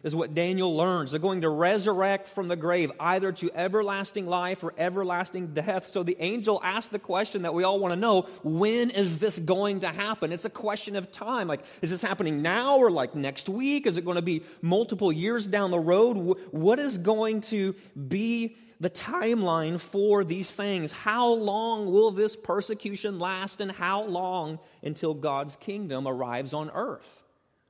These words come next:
And the answer to this question is given in verse, verse seven. And notice that it is an answer of certainty in the midst of great suffering.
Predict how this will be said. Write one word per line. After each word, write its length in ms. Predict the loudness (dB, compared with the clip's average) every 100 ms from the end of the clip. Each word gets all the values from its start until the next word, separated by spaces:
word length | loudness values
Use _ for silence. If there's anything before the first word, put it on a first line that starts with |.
| _ _ _ _ _ _ _ _
And 100 | -8
the 120 | -6 -4
answer 300 | -4 -6 -6
to 140 | -6
this 160 | -8 -8
question 400 | -8 -10 -8 -10
is 120 | -8
given 280 | -6 -6 -6
in 120 | -8
verse, 420 | -8 -10 -12 -20 _ -12
verse 240 | -10 -8
seven. 440 | -8 -8 -8 -12 -18 _ _ _ _ _ _ _ _ _ _ _ _ _ _ _ _
And 120 | -10 -4
notice 360 | -2 -2 -4
that 240 | -6 -6 -4
it 140 | -4
is 180 | -4 -8
an 120 | -8
answer 520 | -8 -8 -8 -6 -6
of 180 | -6 -8
certainty 920 | -10 -10 -8 -8 -8 -12 -12 -12 -12 -14 _ _ _ _ _ _ _ _ _ _ _ -12
in 140 | -6
the 100 | -4
midst 440 | -4 -6 -8 -10 -12
of 120 | -10
great 320 | -8 -6 -6
suffering. 600 | -8 -10 -10 -10 -12 -14